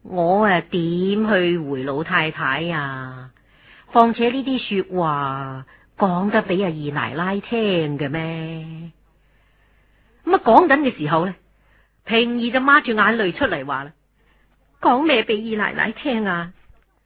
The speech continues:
林之孝個女人就將頭先嘅說話再講一次。平兒耷低頭諗咗下就話啦：「噉啦，就叫雪雁姑娘去啦。」李紈就話啦：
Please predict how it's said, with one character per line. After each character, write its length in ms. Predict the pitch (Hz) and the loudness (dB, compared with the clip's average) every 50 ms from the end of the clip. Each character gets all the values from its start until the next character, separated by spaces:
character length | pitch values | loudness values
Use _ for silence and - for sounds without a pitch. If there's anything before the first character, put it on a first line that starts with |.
| _ - | _ -4
林 280 | 190 196 208 214 220 220 | 0 0 0 0 -2 -4
之 160 | - 381 392 | -4 -2 0
孝 220 | 320 285 262 247 | 2 2 2 4
個 80 | 247 247 | 4 2
女 180 | 226 214 233 | 2 2 2
人 240 | 208 196 220 247 220 - _ _ _ _ _ _ _ - | 2 0 0 -2 -6 -10 _ _ _ _ _ _ _ -2
就 100 | - 233 | 0 0
將 180 | 226 381 381 294 | 2 2 2 2
頭 220 | - 196 175 185 190 | 2 2 0 0 0
先 160 | - 339 349 | -2 -4 -4
嘅 80 | 294 254 | -4 -4
說 180 | - 277 247 | -2 -2 2
話 160 | 233 226 226 | 4 4 4
再 120 | 220 - 262 | 6 6 6
講 320 | 262 262 - 233 233 285 | 6 6 6 4 4 4
一 100 | 339 339 | 4 -2
次。 400 | - - - 247 285 330 302 - _ _ _ _ _ _ _ _ _ _ _ _ _ _ _ _ _ _ _ _ - | -2 -2 -2 0 0 0 -2 -4 _ _ _ _ _ _ _ _ _ _ _ _ _ _ _ _ _ _ _ _ -2
平 240 | - 226 226 233 233 | 2 2 2 2 2
兒 120 | 226 233 233 | -2 0 2
耷 120 | - 403 | 2 2
低 200 | 381 392 370 - | 2 2 0 2
頭 140 | 208 180 165 | 0 0 2
諗 240 | 175 202 220 302 277 | 2 2 0 2 2
咗 160 | 269 269 185 | 2 2 4
下 140 | 180 156 156 | 2 0 0
就 120 | 160 143 | -2 -6
話 200 | 147 143 139 139 | -6 -4 -4 -6
啦： 140 | 143 143 _ _ _ _ _ _ _ _ _ _ _ _ _ _ _ _ _ _ - | -6 -10 _ _ _ _ _ _ _ _ _ _ _ _ _ _ _ _ _ _ -4
「噉 240 | - 226 208 226 247 | -2 -2 -2 0 0
啦， 200 | 262 254 247 - - _ _ _ _ _ _ _ _ _ _ _ _ _ _ _ _ _ - | 0 0 -2 -2 -10 _ _ _ _ _ _ _ _ _ _ _ _ _ _ _ _ _ 0
就 120 | 285 262 | 0 0
叫 120 | - 285 269 | 0 0 -4
雪 140 | - - | -4 -2
雁 240 | 277 254 240 220 220 | 2 4 4 4 2
姑 160 | - 311 311 | -2 -2 0
娘 260 | 285 240 190 170 190 202 | 2 2 2 2 0 0
去 160 | 277 214 220 | 0 0 0
啦。」 160 | 254 277 269 - _ _ _ _ _ _ _ _ _ _ _ _ _ _ _ _ _ _ _ _ - | 0 -2 -4 -6 _ _ _ _ _ _ _ _ _ _ _ _ _ _ _ _ _ _ _ _ -2
李 280 | 226 220 233 254 240 | 2 2 2 2 2
紈 100 | 185 170 | -2 0
就 120 | 185 202 196 | -2 -2 0
話 180 | 202 196 190 | 0 0 -2
啦： 120 | 208 220 | -2 -6